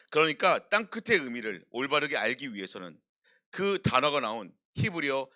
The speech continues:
케나트와 히브리어 아사를 통해 의미를 살펴보아야 하지만 예수님께서 말씀하신,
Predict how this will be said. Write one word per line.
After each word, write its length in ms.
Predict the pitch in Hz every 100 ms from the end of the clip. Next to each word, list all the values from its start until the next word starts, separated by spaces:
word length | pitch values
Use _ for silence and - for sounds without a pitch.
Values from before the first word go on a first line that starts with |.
| _ _ _
케나트와 640 | - 202 175 117 107 85 _
히브리어 560 | - 180 151 127 151 - - _
아사를 500 | - 107 120 170 160
통해 320 | - 113 90 -
의미를 460 | 117 113 110 120 - _ -
살펴보아야 760 | 165 180 - 151 117 117 110
하지만 440 | 87 107 127 120 - _ _ _
예수님께서 640 | 139 151 185 160 160 165
말씀하신, 840 | 139 123 - 147 135 120 185 156